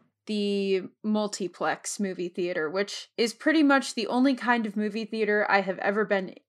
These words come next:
to in my life. Multiplex being a movie theater that has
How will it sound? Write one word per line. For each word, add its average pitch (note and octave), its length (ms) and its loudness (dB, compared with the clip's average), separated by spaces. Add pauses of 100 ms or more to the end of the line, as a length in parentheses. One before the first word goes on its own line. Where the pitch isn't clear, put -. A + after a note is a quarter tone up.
to F3 260 -2
in F#3 220 -4
my E3+ 140 -4
life. - 560 -8
Multiplex A3+ 720 0
being G3+ 480 -2 (120)
a - 80 0
movie A#3+ 320 4
theater A3 480 4
that G#3 220 2
has G3 580 2